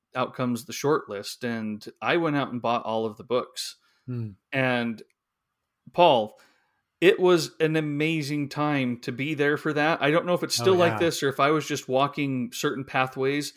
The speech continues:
Speaker 1: but one of my taxi drivers talked to me about Cloud Atlas.
Speaker 2: Wow.
Speaker 1: that was just in the air, and it was so fun. And at that time, you know, I,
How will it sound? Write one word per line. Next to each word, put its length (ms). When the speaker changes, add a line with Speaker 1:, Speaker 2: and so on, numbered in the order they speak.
Speaker 1:
but 220
one 240
of 140
my 140
taxi 580
drivers 680
talked 420
to 80
me 180
about 340
Cloud 320
Atlas. 560
Speaker 2:
Wow. 520
Speaker 1:
that 280
was 140
just 340
in 160
the 220
air, 380
and 160
it 100
was 220
so 300
fun. 360
And 240
at 140
that 220
time, 200
you 80
know, 100
I, 240